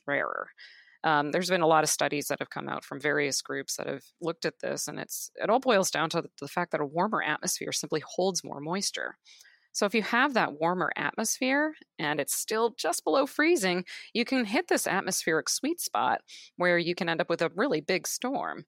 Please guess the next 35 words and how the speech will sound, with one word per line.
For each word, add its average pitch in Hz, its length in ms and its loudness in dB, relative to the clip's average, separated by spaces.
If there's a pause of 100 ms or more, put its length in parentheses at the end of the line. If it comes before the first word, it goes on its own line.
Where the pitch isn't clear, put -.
(460)
Uh, - 140 -2
the - 80 -4
problem 269 320 4
comes 175 340 0
a 160 60 2
little 160 180 2
bit 147 120 0
further 160 240 2
down 143 160 0
the 135 40 -6
line, 214 300 0
though, 143 160 2
is 143 140 -2
keeping - 320 -4
that 143 160 -2
snow 143 180 -2
on 135 100 -4
the - 80 -10
ground. - 440 -8 (220)
And 147 360 -4
warmer 196 280 2
winter 156 260 -4
temperatures 151 400 -6
overall 151 680 2 (320)
have 180 200 0
led 160 200 2
to 160 100 -2
trends 151 520 -2
in 147 240 -6
snow 170 340 0
disappearing 160 800 -2
earlier 202 420 4
in 139 80 -6
the 131 60 -8
spring. - 520 -4